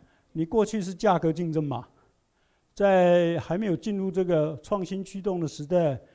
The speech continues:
你在国际市场上竞争就是靠你价格便宜嘛，啊，所以啊，我们只要成本够低，啊，然后台湾人又很努力做，二十四小时无休，那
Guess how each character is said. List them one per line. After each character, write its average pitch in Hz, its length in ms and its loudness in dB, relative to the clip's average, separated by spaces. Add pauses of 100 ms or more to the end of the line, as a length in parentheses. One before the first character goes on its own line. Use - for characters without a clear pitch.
(260)
你 143 260 -6
在 202 220 -2
国 160 160 -4
际 196 100 -6
市 202 160 -8
场 160 180 -2
上 165 160 -2
竞 170 220 -6
争 170 200 -2
就 165 100 -4
是 156 140 -10
靠 180 240 0
你 139 120 -4
价 156 180 -2
格 139 120 -6
便 127 180 -8
宜 117 140 -8
嘛， 127 180 -16 (760)
啊， 127 200 -10
所 170 180 -4
以 147 440 0
啊， 139 200 -6
我 135 140 -4
们 165 100 -2
只 160 140 -4
要 175 240 2 (340)
成 170 220 -2
本 147 160 -2
够 160 220 0
低， 147 520 0 (120)
啊， 135 300 -6
然 160 80 -2
后 175 60 -2
台 170 160 0
湾 170 140 2
人 165 100 0
又 170 140 2
很 151 160 -2
努 135 140 -4
力 151 140 0
做， 143 400 -4 (300)
二 185 160 4
十 156 60 0
四 185 160 -6
小 135 200 -2
时 127 140 -8
无 151 200 -8
休， 165 440 0 (320)
那 190 260 2